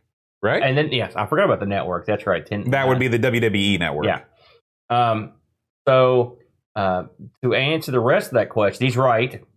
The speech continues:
Speaker 2: Things are being splintered. I just read today that, uh, as the Walt Disney streamer s-, s-, uh, spins up, uh, that the, uh, Ant-Man and the Wasp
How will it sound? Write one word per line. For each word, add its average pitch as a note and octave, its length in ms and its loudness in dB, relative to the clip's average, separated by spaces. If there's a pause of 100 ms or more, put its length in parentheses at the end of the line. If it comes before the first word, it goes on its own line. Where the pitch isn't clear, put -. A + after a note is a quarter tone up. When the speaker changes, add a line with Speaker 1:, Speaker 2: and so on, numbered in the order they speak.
Speaker 2:
Things B2+ 180 0
are B2+ 140 4
being B2+ 180 0
splintered. A#2+ 400 0
I - 20 -2
just B2 160 -2
read B2 200 2
today A2 420 4
that, G2 300 0
uh, F2 180 0 (500)
as G#2 140 -2
the A2 100 0
Walt G#2+ 300 2
Disney A#2 540 -2 (100)
streamer G#2 560 -4
s-, - 420 -16
s-, - 240 -14
uh, A2+ 180 0
spins A#2+ 480 0
up, G#2+ 400 4 (420)
uh, G2+ 140 0
that G2+ 220 -2
the, F#2+ 300 -4
uh, F#2 260 2
Ant-Man A#2+ 600 -2 (140)
and A#2 180 -2
the A2 60 2
Wasp B2+ 540 2